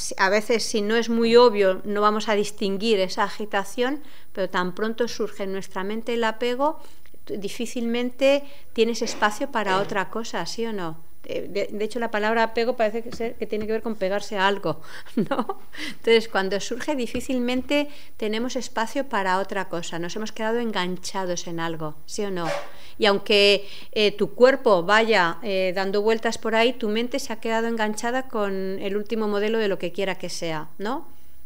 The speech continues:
Entonces, da poca libertad, ¿eh? Y luego, eh, ¿a qué nos impulsa la mente de apego? ¿Y qué es lo que está alimentando? ¿Qué es lo que está reforzando?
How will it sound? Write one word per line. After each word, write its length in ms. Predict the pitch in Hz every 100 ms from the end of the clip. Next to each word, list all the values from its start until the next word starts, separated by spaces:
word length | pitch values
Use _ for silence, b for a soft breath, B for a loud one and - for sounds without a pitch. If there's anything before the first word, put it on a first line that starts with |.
| b - -
Entonces, 520 | 196 175 214 226 - B B
da 300 | 175 220 233
poca 440 | - - 220 156 -
libertad, 600 | 196 180 170 170 175 160 160
¿eh? 260 | 175 214 254 B B
Y 100 | -
luego, 440 | 190 214 202 165 B B B - -
eh, 340 | 208 196 196 202
¿a 200 | 180 -
qué 160 | 233
nos 220 | 240 254 -
impulsa 520 | 214 - 240 240 208
la 120 | 190
mente 320 | 190 196 202
de 80 | 196
apego? 400 | 185 - 240 202
¿Y 100 | 190
qué 120 | 190
es 100 | 226
lo 100 | 247
que 100 | 240
está 200 | 220 233
alimentando? 840 | 220 214 208 208 233 247 196 156 - -
¿Qué 100 | 220
es 80 |
lo 80 | 240
que 80 | 233
está 240 | 214 214
reforzando? 840 | 208 208 202 190 - 233 220 175